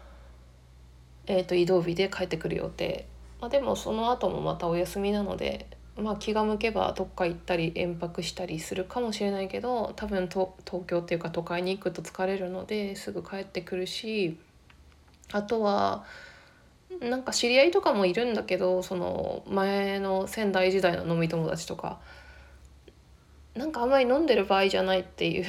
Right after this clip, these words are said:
<laughs> なんか、なんていうのかな、大事な予定がいっぱいあるから、多分一人でホテルでご飯食べんじゃないかなっていう気がしてます。なんとなく。ここ何年かムード的にあんまりどっか行っても一人で飲み行ったり、一人で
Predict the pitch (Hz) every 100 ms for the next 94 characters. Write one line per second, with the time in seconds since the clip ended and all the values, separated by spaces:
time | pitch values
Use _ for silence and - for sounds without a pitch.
0 | 208 202 208 - - 202 190 202 170 156
1 | 170 208 233 240 240 240 233 220 214 226
2 | 208 - 95 92 208 - - - - -
3 | - - - - - - - - 294 208
4 | 202 - 233 185 180 190 185 160 160 165
5 | 165 165 180 165 165 - - - - 202
6 | - - 185 165 160 - 160 165 170 170
7 | 170 160 165 - - - - - - -
8 | - - - - 208 233 240 202 170 170
9 | 165 185 175 175 175 170 175 165 165 190
10 | 196 190 190 196 160 156 151 160 196 165
11 | 151 156 151 139 - - - - - -
12 | - -